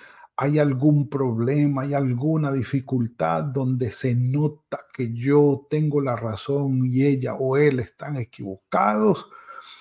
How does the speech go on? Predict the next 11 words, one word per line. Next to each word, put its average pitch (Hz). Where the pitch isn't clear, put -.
decirle, 127
"Ven, 113
vamos 131
a 120
resolver, 107
oremos 131
juntos, 151
yo 127
quiero 123
que 113
resolvamos, 120